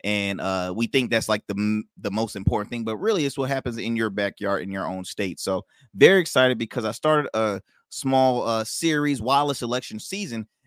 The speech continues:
contacting, getting, getting, uh, uh, in contact with some of my good friends who, uh, work within, you know, in politics, whether they're, uh, candidates, uh, uh, current officials, uh, uh, people that work behind the scenes. I wanna get their insight.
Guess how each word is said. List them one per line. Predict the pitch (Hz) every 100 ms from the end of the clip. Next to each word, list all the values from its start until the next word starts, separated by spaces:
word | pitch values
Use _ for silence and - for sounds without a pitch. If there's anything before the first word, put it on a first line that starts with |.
| _
contacting, | - 180 175 180 160 - 156 151
getting, | 131 147 135 -
getting, | 104 123 127
uh, | 113 110
uh, | 78 104 -
in | 113 117
contact | 131 123 127 117
with | -
some | 120
of |
my | 113 101
good | 98 131 139
friends | - 120 117 113
who, | 127 117 107 _ _ -
uh, | 110 110 - _ -
work | 98 123 _
within, | 120 165 196 165
you | 175
know, | 175 139 - -
in | 320
politics, | 254 151 95 - 95
whether | 104 127
they're, | 113 117 101 - _ _
uh, | 92 92
candidates, | 123 135 151 170 - - - -
uh, | 98 95 92
uh, | 90 92 -
current | 123 127 117
officials, | - 147 160 160 170 - _ _
uh, | 104 101 98 98 -
uh, | 92 95
people | - 147
that | 139 127
work | 139
behind | 110 131 131
the | 123
scenes. | - 143 160
I | 165
wanna | 220 233
get | 196 190
their | 190 165
insight. | 170 165 - 104 135